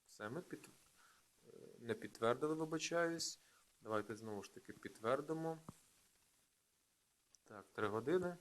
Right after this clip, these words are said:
і підтверджуємо. І бачимо, на телефоні, е, з'явився напис, е, звичайний, тобто дзвінки будуть включені у, о двадцять першій тридцять два.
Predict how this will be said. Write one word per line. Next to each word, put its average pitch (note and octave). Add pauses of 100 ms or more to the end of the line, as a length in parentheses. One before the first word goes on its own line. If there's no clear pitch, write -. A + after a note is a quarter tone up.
(120)
і F#3+
підтверджуємо. G2+
І B2
бачимо, D#3+
на B2+ (380)
телефоні, E3+ (580)
е, G#2+
з'явився C#3+ (400)
напис, G#2+ (420)
е, G#2 (380)
звичайний, A2+
тобто G2
дзвінки B2
будуть B2
включені D#3+ (340)
у, F3+ (100)
о D#3+
двадцять A2+
першій C#3
тридцять A2+
два. F#2+